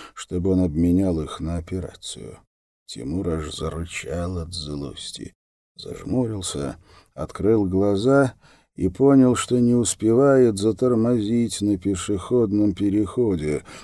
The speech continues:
На дорогу уже ступил мужчина, и Тимур, давя на тормоз, мысленно заорал, чтобы тот остановился.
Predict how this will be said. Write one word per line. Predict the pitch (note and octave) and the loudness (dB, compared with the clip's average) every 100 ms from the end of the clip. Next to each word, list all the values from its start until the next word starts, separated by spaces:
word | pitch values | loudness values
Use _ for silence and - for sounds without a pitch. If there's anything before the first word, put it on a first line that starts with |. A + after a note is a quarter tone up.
| - | -16
На | D2+ | -12
дорогу | D#2 F2 G#2 G2+ F#2 | -6 -2 0 2 2
уже | F#2 G2 | 2 0
ступил | - G2 F#2+ A#2+ G#2+ | -2 -4 -4 0 0
мужчина, | F2+ F#2 F2 - D3 C#3 A#2+ G2+ - - - | 2 0 -2 -2 2 4 4 0 -4 -16 -4
и | G2+ | 0
Тимур, | A#2 B2+ C#3 D3+ D3 | 2 4 6 8 8
давя | G#2+ A2+ C3+ C#3 | 6 6 8 8
на | C#3 | 8
тормоз, | C3 D3+ D3 C#3 B2+ - | 8 8 10 10 6 4
мысленно | A2 D#3+ C#3+ C#3 C#3 C#3+ | 6 6 6 4 4 4
заорал, | G2+ B2+ D#3 E3 E3 C3 | 6 8 8 10 8 6
чтобы | - C#3+ C#3+ | 4 4 6
тот | D#3+ D3+ | 4 6
остановился. | D3 - D3+ D#3 E3 G3+ G3 E3+ - D#3+ C3 | 4 6 6 6 6 10 12 12 8 8 8